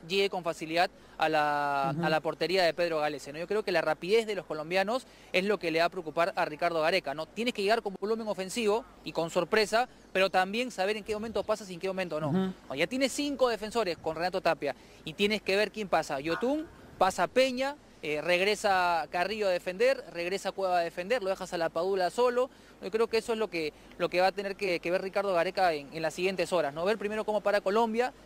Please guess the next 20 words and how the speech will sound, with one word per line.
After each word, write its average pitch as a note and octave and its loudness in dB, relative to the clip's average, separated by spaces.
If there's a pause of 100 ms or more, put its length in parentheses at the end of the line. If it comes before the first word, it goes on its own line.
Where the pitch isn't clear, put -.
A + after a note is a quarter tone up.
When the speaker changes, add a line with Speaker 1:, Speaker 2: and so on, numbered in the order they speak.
(220)
Speaker 1:
con, B2 -8
con, C#3 -8
con D#3 -2
algunos F#3 2
espías F#3+ 2
que F3 -2
deben F3+ 0
haber F3+ 0
por F3 -2
ahí, F#3+ 0
seguramente, F3 0
y G3 -8
la E3 -2
preocupación, D#3+ -2
obviamente, G3+ 0
de E3+ -2
Cuadrado, G3+ 2
porque D#3 -6
le D#3+ -4
cambia G3+ 2